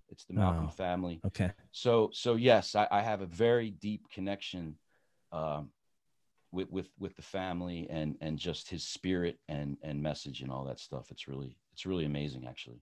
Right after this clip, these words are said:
Speaker 2: Man, it's, it's gotta be kismet that, that, that, that something brought you two together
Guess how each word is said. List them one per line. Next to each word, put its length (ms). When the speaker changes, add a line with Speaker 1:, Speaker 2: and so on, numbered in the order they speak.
Speaker 2:
Man, 220
it's, 180
it's 200
gotta 200
be 100
kismet 440
that, 160
that, 180
that, 140
that 180
something 480
brought 320
you 240
two 340
together 680